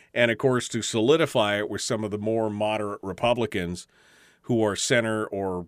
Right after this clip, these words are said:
you know, barely center right in that ra-, she's trying to carve out. She can't carve into Shabaka's camp, I don't think. I think those people who are supporting Shabaka and who are more conservative, more constitutionally minded, more liberty minded,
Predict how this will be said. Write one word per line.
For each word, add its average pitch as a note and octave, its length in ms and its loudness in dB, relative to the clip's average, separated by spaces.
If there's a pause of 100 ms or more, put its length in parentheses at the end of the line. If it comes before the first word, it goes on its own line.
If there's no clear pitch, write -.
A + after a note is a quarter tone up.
you G#2+ 120 -4
know, F2+ 240 -4
barely G#2 380 -2
center G2+ 340 -2
right F#2 360 0 (180)
in F#2 200 -2
that F#2 200 -2
ra-, F#2 160 -6 (480)
she's C#3+ 240 -2
trying G3 320 2
to C#3 80 -2
carve D3 380 4
out. C3 240 0
She B2+ 160 -2
can't A3 340 -2
carve F#3+ 320 6
into F3+ 220 2
Shabaka's C3+ 640 0
camp, - 400 -10 (180)
I G#2 120 2
don't G#2 180 -2
think. - 320 -10 (560)
I C3+ 120 0
think D3+ 160 -2
those D3 180 2
people D#3 320 4
who C#3 140 6
are C3+ 100 6
supporting C#3+ 460 2
Shabaka B2+ 640 0
and G#2 80 -4
who A2+ 220 2
are G#2+ 260 2
more A#2 400 0
conservative, B2 680 -2
more A#2+ 280 -2
constitutionally A#2+ 920 -4
minded, A2+ 420 0
more A#2 220 0
liberty A#2 340 0
minded, A2 460 -2